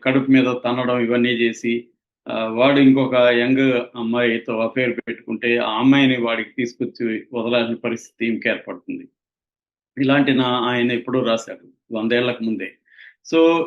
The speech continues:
ఈ వీళ్ళ పరిస్థితి కూడా ఇంతే. కాకపోతే ఏంటంటే వీళ్ళు ఒక సఫికేషన్ నుంచి బయటపడడానికి అదేదంటారు పొయ్యి నుంచి పెనంలాగా వెళ్ళిపోయే, ఆ, ఇది కనబడుతుంది. వాళ్ళు అవన్నీ థింక్ చేసే పరిస్థితి ఉండదు.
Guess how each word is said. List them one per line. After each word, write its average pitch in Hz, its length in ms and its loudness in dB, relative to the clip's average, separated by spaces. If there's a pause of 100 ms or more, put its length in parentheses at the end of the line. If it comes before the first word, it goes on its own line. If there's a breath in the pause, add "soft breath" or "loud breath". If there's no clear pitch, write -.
(120)
ఈ 131 460 0
వీళ్ళ 139 320 0
పరిస్థితి 156 440 -2
కూడా 143 200 0
ఇంతే. 110 280 -2
కాకపోతే 170 540 -2
ఏంటంటే 160 440 0
వీళ్ళు 123 280 -2
ఒక 131 580 -2 (220)
సఫికేషన్ 160 560 0
నుంచి 151 200 0
బయటపడడానికి 131 960 -2 (420)
అదేదంటారు 131 540 2
పొయ్యి 135 320 4
నుంచి 139 280 4
పెనంలాగా 131 640 0
వెళ్ళిపోయే, 117 800 -2 (160)
ఆ, 107 280 -10
ఇది 113 220 -2
కనబడుతుంది. 120 560 -4
వాళ్ళు 127 340 0
అవన్నీ 147 320 4
థింక్ 143 340 2
చేసే 156 200 2
పరిస్థితి 120 500 -8
ఉండదు. 98 240 -12